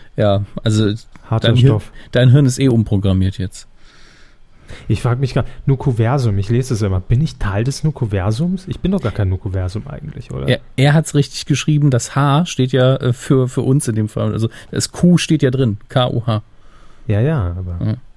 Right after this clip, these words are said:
Speaker 2: Ist die Medienkuh Nukuversum?
Speaker 1: Ja, schon.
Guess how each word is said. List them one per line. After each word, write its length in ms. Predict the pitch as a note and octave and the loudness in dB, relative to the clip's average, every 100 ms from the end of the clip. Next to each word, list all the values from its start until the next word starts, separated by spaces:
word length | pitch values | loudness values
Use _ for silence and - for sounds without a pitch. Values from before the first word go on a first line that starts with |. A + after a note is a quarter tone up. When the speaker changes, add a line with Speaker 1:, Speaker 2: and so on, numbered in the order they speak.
| - - - - | -20 -20 -14 -8
Speaker 2:
Ist 300 | D3 - G3 | -6 -2 2
die 80 | |
Medienkuh 540 | D#3 C#3 D#3+ E3 - C#3+ | 4 4 2 0 0 0
Nukuversum? 800 | C3 B2 A#2 G2+ G2 A2 D#3 F3 - - - - - - | 0 -2 -2 -2 -2 -2 -4 -6 -10 -20 -16 -14 -12 -8
Speaker 1:
Ja, 180 | G2 F#2+ | -6 -4
schon. 280 | - C#3 | -2 -2